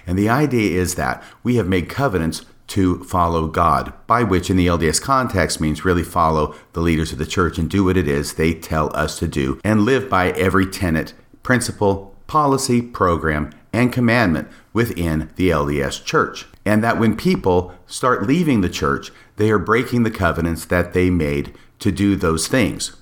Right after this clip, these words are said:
So in this way, it is possible to see this emphasis on covenants as a subtle or not so subtle form of psychological manipulation or coercion on people to say, "You need to get back to church, you need to be doing what it is we tell you to do because you promised, you made a covenant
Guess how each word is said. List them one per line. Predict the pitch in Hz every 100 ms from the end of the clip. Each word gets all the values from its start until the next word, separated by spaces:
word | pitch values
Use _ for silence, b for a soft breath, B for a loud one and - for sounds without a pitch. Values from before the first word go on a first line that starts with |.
| -
So | - 147
in | 170
this | 185 -
way, | 113 101
it | 98
is | 98
possible | 147 156 151 117
to | 101
see | 87 101
this | 92 85 -
emphasis | 127 180 175 95 - - - B B B
on | 95 98
covenants | - 139 156 95 67 - - - -
as | 107 107
a | 104
subtle | - 160 156
or | - 101
not | 120 160
so | 123
subtle | - 98 95
form | 92 82 82 82
of | 82
psychological | 139 139 110 98 92 92 90 90 90 90
manipulation | 90 104 98 92 90 85 95
or | 85 82
coercion | - 95 135 123 101
on | 80 80
people | 80 69 71 71 B B
to | 92
say, | -
"You | 92 104
need | 147 120
to | -
get | 82
back | 76 78 -
to |
church, | - 117 104 -
you | 98
need | 113 117
to |
be | 92
doing | 92 101 95 82
what | 82
it | 80
is | 80 71
we |
tell | 73 127 123
you | 117
to | 98
do | 76 76 B B
because | - 95 90 87
you | 120
promised, | - 120 127 87 - - - -
you | 101 143
made | 110
a | 92
covenant | - 123 110 80 -